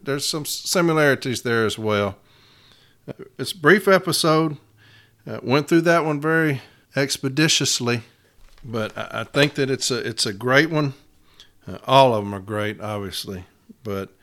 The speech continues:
uh, with those sites that I, that I gave you,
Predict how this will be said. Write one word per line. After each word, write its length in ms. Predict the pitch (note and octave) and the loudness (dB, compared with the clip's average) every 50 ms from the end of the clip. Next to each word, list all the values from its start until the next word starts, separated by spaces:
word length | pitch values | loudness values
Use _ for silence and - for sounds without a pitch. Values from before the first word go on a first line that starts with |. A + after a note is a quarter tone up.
| _ _ _ _ _ _ _ _ _ _ - | _ _ _ _ _ _ _ _ _ _ -14
uh, 120 | G2 F#2+ - | -14 -14 -10
with 200 | - A2 A2 A2 | -8 -8 -4 -2
those 240 | C3 B2+ B2 - - | -2 -2 0 0 0
sites 420 | - D3 C3 C3+ C3+ A#2+ A2 - | 0 2 2 2 0 0 -2 -4
that 140 | C#3 B2+ B2 | -4 -4 -2
I, 300 | A#2+ A#2+ A#2 A#2 A#2 - - _ _ _ | -2 -2 -2 -2 -4 -8 -14 _ _ _
that 160 | C3 A#2+ A#2 | -8 -4 -4
I 80 | A#2 A2+ | -4 -4
gave 340 | A2 B2+ B2 B2 B2 B2 | -2 -2 0 0 0 0
you, 220 | B2 B2 B2 A#2+ | -2 -2 -2 -4